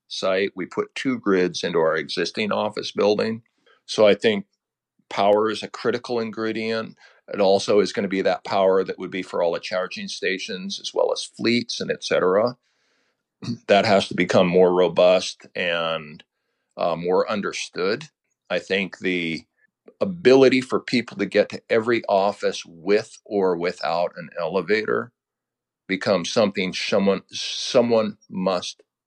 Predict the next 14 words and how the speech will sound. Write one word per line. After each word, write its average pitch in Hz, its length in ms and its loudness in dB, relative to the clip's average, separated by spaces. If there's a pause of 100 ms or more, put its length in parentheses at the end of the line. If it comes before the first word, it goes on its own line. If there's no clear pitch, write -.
(140)
ponder. 71 640 -4 (800)
I 98 120 2
don't 95 200 2
think 98 180 0
we 98 120 2
can 92 160 -6
afford 87 520 2
to 80 600 0 (540)
shut - 360 0
down 101 540 2 (480)
and 82 480 -2
work 95 240 -2
from 80 200 -6
home. 101 440 -2